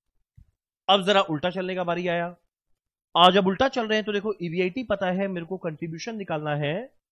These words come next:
यानी इसके लिए मेरा कौन सा फॉर्मूला यूज़ होने वाला है? डॉल का। और डॉल कितना दिया हुआ है? टू is to वन। फॉर्मूला क्या है? contribution by E B I T।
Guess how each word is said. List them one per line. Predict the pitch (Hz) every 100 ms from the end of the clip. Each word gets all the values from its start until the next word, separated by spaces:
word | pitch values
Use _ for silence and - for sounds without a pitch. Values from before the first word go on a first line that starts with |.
| _ -
यानी | 139 156 180
इसके | 175 - 190
लिए | 185
मेरा | 175 165
कौन | 156 160
सा | 170
फॉर्मूला | 165 147 139
यूज़ | 143 135
होने | 127
वाला | 123 123 131
है? | 233
डॉल | 190 135 113
का। | 101 - _ _ _ _ _ _ _ _ _ -
और | 170 180 170
डॉल | 175 226
कितना | 220 208
दिया | 196 196
हुआ | 190
है? | 196 196
टू | 202
is | 196
to | 202
वन। | 202 240 _ _ _ _ _ _ _ _ 147
फॉर्मूला | 151 180
क्या | 185 160
है? | 127
contribution | 120 110 127 127 127 233
by | 208 135 208 -
E |
B | 117 95
I |
T। | 80